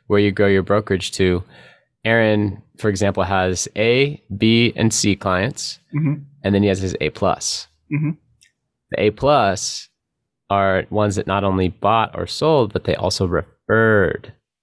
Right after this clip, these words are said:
Speaker 2: Mm-hmm.
Speaker 1: The moment that someone refers, now they're an A plus, because that is a relationship that you want to covet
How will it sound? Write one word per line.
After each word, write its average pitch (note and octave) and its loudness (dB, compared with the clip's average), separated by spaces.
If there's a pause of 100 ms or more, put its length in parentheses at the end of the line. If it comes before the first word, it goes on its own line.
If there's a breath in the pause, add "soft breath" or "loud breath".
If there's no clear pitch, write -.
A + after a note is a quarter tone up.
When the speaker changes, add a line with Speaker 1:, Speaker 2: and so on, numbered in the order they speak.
Speaker 2:
Mm-hmm. D3 -2 (300)
Speaker 1:
The - -6
moment E3 0
that - -6
someone C#3+ 0
refers, A2 2 (320)
now A2+ 0
they're A2+ 2
an G#2 2
A G2 2
plus, - -2 (180)
because F#2 -2
that A2+ 0
is G2 -2
a - -10
relationship G2 0
that - -12
you G2 -2
want F#2+ 0
to - -14
covet - -6